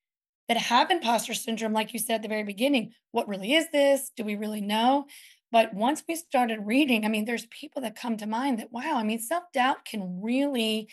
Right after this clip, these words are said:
impact your career. And, you know,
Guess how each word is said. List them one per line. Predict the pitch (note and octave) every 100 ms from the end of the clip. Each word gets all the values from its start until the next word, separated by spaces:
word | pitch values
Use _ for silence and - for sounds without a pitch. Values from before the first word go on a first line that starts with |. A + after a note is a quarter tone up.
| - - _ -
impact | C4 D#4+ E4+ - - A3 G#3 - - _ _
your | G3 G3 G#3 -
career. | A3+ G#3 B3 D4 D#4 _ _ - _ _ _ -
And, | B3 A#3+ A#3 A3+ -
you | B3
know, | C4 A#3+ A3+